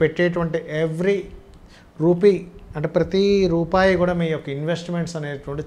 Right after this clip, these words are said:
చక్కటి ఫలితాలు వచ్చేలా చేస్తుంది. మరి ఇరవై రెండు, ఇరవై మూడు తారీఖులు కనుక తీసుకున్నట్లయితే, వ్యాపారాల్లో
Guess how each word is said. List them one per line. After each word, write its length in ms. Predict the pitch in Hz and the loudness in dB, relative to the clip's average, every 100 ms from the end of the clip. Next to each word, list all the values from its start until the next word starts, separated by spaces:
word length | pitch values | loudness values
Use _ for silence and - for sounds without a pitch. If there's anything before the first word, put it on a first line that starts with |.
| - | -12
చక్కటి 300 | - 170 151 | -10 -8 -6
ఫలితాలు 380 | 143 135 147 | -6 -6 -6
వచ్చేలా 280 | 135 - 135 131 | -6 -4 -2 0
చేస్తుంది. 400 | 131 127 135 139 165 - - - | -2 -4 -6 -8 -8 -16 -14 -2
మరి 160 | 151 156 | 4 4
ఇరవై 200 | 156 165 | 6 4
రెండు, 200 | 170 165 160 | 4 2 2
ఇరవై 180 | 156 156 | 2 0
మూడు 120 | 156 | -2
తారీఖులు 420 | 151 143 143 135 | -2 -2 -2 -4
కనుక 260 | 131 131 127 | -6 -6 -6
తీసుకున్నట్లయితే, 760 | 139 123 135 123 - 123 117 123 123 - - - - | -6 -8 -10 -10 -6 -6 -2 -2 -2 -4 -16 -14 -4
వ్యాపారాల్లో 880 | 139 147 156 180 180 175 175 170 | 2 4 6 4 4 4 2 2